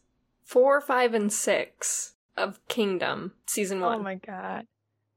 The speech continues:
Speaker 2: I didn't even change it and say we watched three episodes at a time, 'cause we always watch four episodes at a time. How have we had so many dramas in a row that are messing up our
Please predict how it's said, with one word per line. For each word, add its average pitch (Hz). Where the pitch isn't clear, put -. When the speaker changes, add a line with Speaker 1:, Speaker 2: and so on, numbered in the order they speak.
Speaker 2:
I 233
didn't 285
even 277
change 262
it 196
and 190
say 202
we 202
watched 208
three 214
episodes 226
at -
a -
time, -
'cause 233
we 254
always 254
watch 233
four 262
episodes 247
at 240
a 240
time. 254
How 247
have 233
we 254
had 233
so 233
many 233
dramas 226
in 233
a 226
row 233
that 247
are 254
messing 247
up 202
our 226